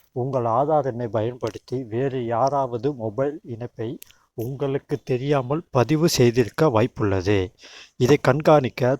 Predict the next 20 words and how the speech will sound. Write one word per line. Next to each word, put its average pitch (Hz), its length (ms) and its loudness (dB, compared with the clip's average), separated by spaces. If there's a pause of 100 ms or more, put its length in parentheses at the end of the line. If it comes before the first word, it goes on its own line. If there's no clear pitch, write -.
தொலைத்தொடர்பு 127 760 4
துறை 107 440 2 (140)
டி 160 320 -2
ஓ 139 220 2 (100)
டி 147 320 -4
எளிய 143 360 4
கருவியை 113 680 -2
கொண்டு 123 280 0
வந்துள்ளது. 101 760 0 (600)
சஞ்சார் 147 560 4
சாத்தி 131 400 2
இணையதளத்தில் 117 920 -2 (200)
Telegram 147 540 2
Analyst 143 540 0 (160)
for 131 320 2
Fraud 135 380 4 (120)
Management 117 600 -2
and 131 260 -4 (200)
Consumer 131 480 0 (120)
Protection 120 600 0